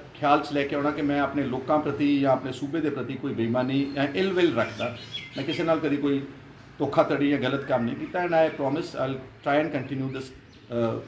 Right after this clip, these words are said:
ਅ, good work in the interest of my state। So ਆਉਣ ਵਾਲੇ ਸਮੇਂ 'ਚ ਫਿਰ ਇੱਕ ਵਾਰ ਕੋਸ਼ਿਸ਼ ਕਰਾਂਗੇ ਕਿ ਜਿਹੜੀਆਂ ਲਾਈਕ ਮਾਈਂਡਡ ਚੰਗੇ ਕੁਛ ਲੋਕ ਨੇ, ਜਿਹੜੇ, ਜਿਹੜੇ ਲੋਕ, ਅ, ਪੰਜਾਬ ਲਈ ਫਿਰ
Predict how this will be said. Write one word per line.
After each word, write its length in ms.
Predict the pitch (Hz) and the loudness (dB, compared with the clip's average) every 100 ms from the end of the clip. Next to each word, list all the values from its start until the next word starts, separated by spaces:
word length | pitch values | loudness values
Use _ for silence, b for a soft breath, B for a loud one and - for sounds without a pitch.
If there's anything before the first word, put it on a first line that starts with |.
| - - - - - | -14 -20 -20 -14 -6
ਅ, 160 | 113 110 | -2 2
good 120 | 180 | 2
work 260 | 127 131 131 | 2 0 0
in 100 | 131 | 0
the 100 | 135 | 0
interest 360 | 120 127 120 127 | -2 -4 -4 -6
of 60 | |
my 180 | 110 110 | -6 -6
state। 360 | 107 113 147 202 | -6 -4 -4 -4
So 140 | 190 | -2
ਆਉਣ 180 | 143 143 | 0 2
ਵਾਲੇ 160 | 147 | 2
ਸਮੇਂ 240 | 143 147 139 | 0 -2 -4
'ਚ 40 | |
ਫਿਰ 180 | - 226 | 0 2
ਇੱਕ 120 | 233 | 4
ਵਾਰ 120 | 196 | 2
ਕੋਸ਼ਿਸ਼ 340 | 175 151 - 131 | 2 -2 -4 -6
ਕਰਾਂਗੇ 300 | 135 139 139 | -4 -2 -4
ਕਿ 100 | 143 | -6
ਜਿਹੜੀਆਂ 340 | 131 139 131 - B B B _ | -2 0 0 -4 B B B _
ਲਾਈਕ 300 | 113 131 143 | 4 6 6
ਮਾਈਂਡਡ 320 | 143 131 131 | 0 -2 -4
ਚੰਗੇ 260 | 131 190 190 | -4 -2 0
ਕੁਛ 220 | 170 - | -2 -4
ਲੋਕ 240 | 123 123 120 | 0 0 2
ਨੇ, 100 | 120 | 0
ਜਿਹੜੇ, 360 | 117 113 104 - - - | 2 2 0 -8 -20 -8
ਜਿਹੜੇ 160 | 135 156 | 2 4
ਲੋਕ, 340 | 143 143 143 143 | 6 6 4 4
ਅ, 340 | 139 139 135 | 4 4 4
ਪੰਜਾਬ 440 | 131 123 123 131 127 | -2 0 4 4 4
ਲਈ 180 | 139 | -2
ਫਿਰ 300 | 135 135 117 | -2 -4 -4